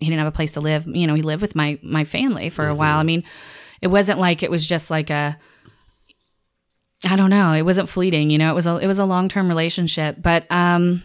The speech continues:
Speaker 1: there were things definitely, like, that he did while we were together early on in our relationship that were pretty, pretty terrible, and I still stayed
Speaker 2: Mm-hmm.
Speaker 1: because he had this way of making me feel like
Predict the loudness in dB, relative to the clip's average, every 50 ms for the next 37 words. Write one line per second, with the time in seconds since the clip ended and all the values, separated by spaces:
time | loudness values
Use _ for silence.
0 | -6 -4 0 2 4 4 4 4 2 2 2 4 4 2 0 0 0 0 0 0
1 | 0 -2 -2 0 0 0 0 0 -2 -2 -2 -2 -2 -2 -6 -12 -20 -20 -20 -20
2 | -20 -20 -20 _ _ _ _ _ _ _ _ _ _ _ _ _ _ _ _ _
3 | 0 0 2 2 2 0 -2 0 0 2 2 4 4 4 4 2 2 0 -2 -6
4 | -8 -14 -20 _ _ -20 -20 _ -8 -4 -2 2 2 2 2 0 0 -2 -2 -4
5 | -4 -4 -2 -2 -2 0 0 0 0 0 0 0 0 0 0 2 0 0 0 -2
6 | -2 -4 -4 -4 -4 -4 -4 -4 -2 -2 -2 -2 -4 -4 -4 -2 -2 0 0 -2
7 | -2 -4 -6 -8 -6 -4 -4 -2 -2 -2 -2 -2 -4 -4 -6 -10 _ _ -20 -20
8 | -20 _ _ -6 -2 -2 -2 -2 -2 -2 -4 -2 -2 -2 -2 -2 0 0 0 -2
9 | -4 -6 _ -4 -2 0 2 2 2 0 -2 -2 -4 -4 -4 -4 -4 -4 -4 -4
10 | -4 -4 -4 -6 -6 -6 -4 -2 -2 -2 -2 -2 -4 -8 -10 -10 _ _ -20 -20
11 | -20 -18 -18 -16 -6 -4 -2 0 0 0 0 0 0 -2 0 2 2 2 2 2
12 | 2 2 0 -2 -2 0 0 2 2 4 2 2 2 0 -2 -2 0 0 0 0
13 | 0 -2 -2 -2 -2 -2 0 0 0 0 0 -2 -4 -6 -10 -14 -20